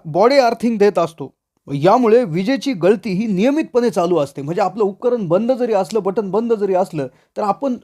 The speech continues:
अर्थिंगची वायर चुकीच्या ठिकाणी बॉडीला जोडल्यामुळे किंवा न्यूट्रल फेजला जोडल्यामुळे त्याचं जे काय गळती आहे किंवा विजेचं जे वापरण्याचं जे काय का, ॲक्टिव्हिटी आहे ती कायम चालू राहते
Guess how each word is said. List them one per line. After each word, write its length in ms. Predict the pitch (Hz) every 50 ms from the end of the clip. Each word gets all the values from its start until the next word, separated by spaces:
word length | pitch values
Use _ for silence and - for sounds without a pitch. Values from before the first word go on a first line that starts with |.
| _
अर्थिंगची 480 | 156 151 175 196 - - 277 269 269 262
वायर 300 | 285 233 214 214 247 247
चुकीच्या 460 | 247 _ 214 202 - 285 277 - 302
ठिकाणी 480 | 302 _ 208 208 - 254 247 226 185 165
बॉडीला 420 | 165 160 170 165 180 202 226 226 220
जोडल्यामुळे 520 | 180 196 190 180 180 190 185 185 185 190
किंवा 200 | 185 190 190 190
न्यूट्रल 340 | 170 165 175 160 165 214 214
फेजला 320 | - - 165 160 165 196
जोडल्यामुळे 600 | 175 147 156 160 156 170 175 156 135 135 165 202 202 _ _ _ _ - _ _ _ _ _ _
त्याचं 220 | 214 233 220 - 269
जे 120 | 208 240
काय 140 | - 269 247
गळती 360 | 185 160 196 226 233 - 262
आहे 220 | 226 180 151 156 170
किंवा 200 | 160 - 208 202 185
विजेचं 420 | 147 147 170 160 220 226 180 202
जे 100 | 185 208
वापरण्याचं 640 | 170 151 147 156 156 - 202 185 190 185 165 175
जे 100 | 170 170
काय 180 | 175 185 180 175 - _ _
का, 200 | - 160 160 156 151 160 - - -
ॲक्टिव्हिटी 500 | 156 156 156 - 240 220 202 180 160 190
आहे 200 | 175 170 185 190
ती 120 | 185 196
कायम 300 | - - 151 160 196 196
चालू 280 | 175 - 165 170 196 214
राहते 320 | 208 190 190 - 170 135